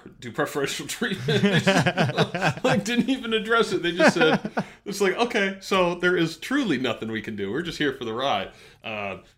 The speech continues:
Speaker 1: so love V A R, hate V A R. You all hate V A R, but I'm
Speaker 2: Yeah.
Speaker 1: here to love it because guess what? It's theater, and that's really what we're after.
Speaker 2: <laughs> Uh, I do think,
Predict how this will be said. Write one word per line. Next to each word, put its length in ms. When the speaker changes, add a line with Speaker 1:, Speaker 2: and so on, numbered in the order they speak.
Speaker 1:
so 140
love 360
V 220
A 60
R, 140
hate 240
V 240
A 80
R. 180
You 140
all 120
hate 240
V 140
A 60
R, 180
but 100
I'm 120
Speaker 2:
Yeah. 60
Speaker 1:
here 100
to 60
love 240
it 60
because 220
guess 260
what? 280
It's 200
theater, 540
and 80
that's 180
really 200
what 180
we're 120
after. 360
Speaker 2:
<laughs> 60
Uh, 520
I 100
do 220
think, 320